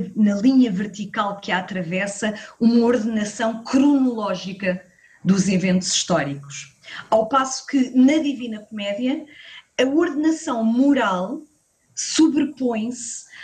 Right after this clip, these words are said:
à ordenação dos eventos no tempo histórico. Por exemplo, a vida de Ulisses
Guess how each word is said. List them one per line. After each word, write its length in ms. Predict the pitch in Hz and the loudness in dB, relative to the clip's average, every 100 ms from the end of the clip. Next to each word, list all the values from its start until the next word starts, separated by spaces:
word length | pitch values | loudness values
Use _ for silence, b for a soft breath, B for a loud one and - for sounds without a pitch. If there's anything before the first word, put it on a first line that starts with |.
| B | B
à 400 | 240 240 - - | -2 0 -2 -4
ordenação 880 | 294 302 302 247 254 226 - - 240 | 0 2 2 0 0 -2 -8 -8 -4
dos 240 | 226 226 185 | -2 -2 -2
eventos 560 | 220 180 208 220 - | 0 0 0 0 0
no 220 | 226 220 214 | 4 4 4
tempo 680 | 226 214 208 - 214 220 - | 2 2 2 0 -4 -4 -6
histórico. 680 | - - 214 185 165 165 - B B B B | -4 -4 -2 0 -2 -6 -16 B B B B
Por 100 | 214 | 0
exemplo, 340 | 214 214 180 185 | 2 2 0 0
a 60 | |
vida 300 | 196 247 226 | 2 2 2
de 320 | 190 202 202 - | 0 -2 -6 0
Ulisses 920 | 220 220 214 - - 311 320 - - | 2 4 2 0 0 0 0 -6 -10